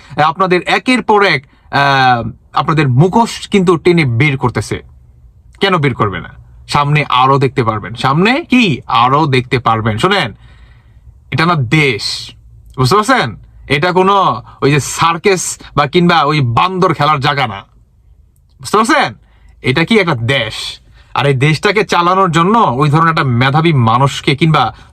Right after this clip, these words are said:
জনগণের ম্যান্ডেটের মাধ্যমেই একজন প্রার্থী দরকার। আপনাদের মতো এই আপনার এই উপদেষ্টা কিংবা মাস্টার মাইন্ড, হ্যাঁ, আপনারা হচ্ছে সবচেয়ে বড় স্বৈরাচার, সবচেয়ে বড় স্বৈরাচার হচ্ছেন আপনারা। দেখেন ভাই, এদের, আহ,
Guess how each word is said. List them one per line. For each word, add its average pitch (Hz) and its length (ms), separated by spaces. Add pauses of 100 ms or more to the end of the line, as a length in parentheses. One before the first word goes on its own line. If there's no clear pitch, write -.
জনগণের 160 500
ম্যান্ডেটের 165 640
মাধ্যমেই 175 560
একজন 151 300
প্রার্থী 143 400
দরকার। 123 360 (440)
আপনাদের 185 540
মতো 180 400 (160)
এই 156 320 (180)
আপনার 151 300
এই 147 240
উপদেষ্টা 175 640
কিংবা 170 180
মাস্টার 147 440
মাইন্ড, 113 280
হ্যাঁ, 185 320
আপনারা 170 420
হচ্ছে 180 180
সবচেয়ে - 680
বড় 220 200
স্বৈরাচার, - 480 (760)
সবচেয়ে 262 640
বড় 185 440
স্বৈরাচার 165 380
হচ্ছেন 143 240 (120)
আপনারা। 123 520 (800)
দেখেন 196 360
ভাই, 294 180
এদের, 214 420
আহ, 185 120